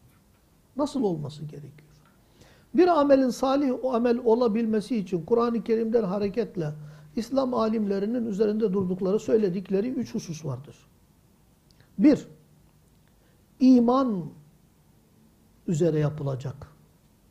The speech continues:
O ameli işleyen kişi mümin olacak. Yani zaman zaman bazıları, "Ya işte şimdi şu ışığı icat eden, icat etmemiş ya, bulmuş."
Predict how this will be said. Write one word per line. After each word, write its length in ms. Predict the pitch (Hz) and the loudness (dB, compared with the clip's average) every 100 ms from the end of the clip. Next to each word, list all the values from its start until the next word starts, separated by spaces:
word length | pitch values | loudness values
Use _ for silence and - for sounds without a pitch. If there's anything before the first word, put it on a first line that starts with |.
| _ _ _ _ - - _ - | _ _ _ _ -20 -20 _ 0
O 200 | 302 262 | 4 4
ameli 360 | 233 220 233 | 4 2 0
işleyen 560 | 269 214 - 214 240 254 | -2 -4 -2 2 2 2
kişi 300 | 226 - 269 | -4 0 0
mümin 520 | 220 247 196 202 180 147 | 0 -2 -4 -4 -8 -12
olacak. 360 | 123 127 - - _ _ _ _ _ _ _ _ _ 180 | -12 -12 -16 -20 _ _ _ _ _ _ _ _ _ -8
Yani 260 | 175 165 | -6 -4
zaman 280 | 151 180 165 | -4 -4 -4
zaman 380 | 147 151 160 156 | -4 -4 -4 -4
bazıları, 500 | 156 143 151 151 160 | -4 -4 -2 -2 0
"Ya 200 | 302 311 | 2 2
işte 240 | 269 339 | 2 0
şimdi 260 | 330 330 294 | 0 -2 0
şu 240 | 349 339 | 0 2
ışığı 280 | 311 311 330 | 0 0 0
icat 340 | 311 285 302 | 0 2 2
eden, 300 | 294 285 277 269 - - | 2 0 0 -6 -10 -2
icat 280 | 226 277 | 2 4
etmemiş 460 | 311 320 330 359 - | 2 0 0 0 2
ya, 160 | 208 311 | 2 4
bulmuş." 440 | 359 240 139 | 4 4 -2